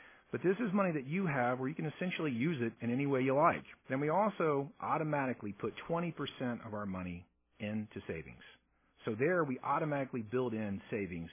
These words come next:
into our goals. So fifty thirty twenty, one of the great things about this budget, if you're not budgeting and we're trying to figure out the best way for you, this gets you started. This provides a path forward for you. So again, thirty percent of that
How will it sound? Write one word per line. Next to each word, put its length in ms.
into 260
our 120
goals. 340
So 240
fifty 320
thirty 220
twenty, 240
one 160
of 60
the 60
great 260
things 240
about 320
this 100
budget, 320
if 160
you're 80
not 420
budgeting 460
and 120
we're 80
trying 200
to 140
figure 220
out 220
the 220
best 200
way 220
for 80
you, 300
this 160
gets 160
you 100
started. 320
This 180
provides 420
a 180
path 200
forward 420
for 60
you. 160
So 160
again, 460
thirty 220
percent 340
of 80
that 160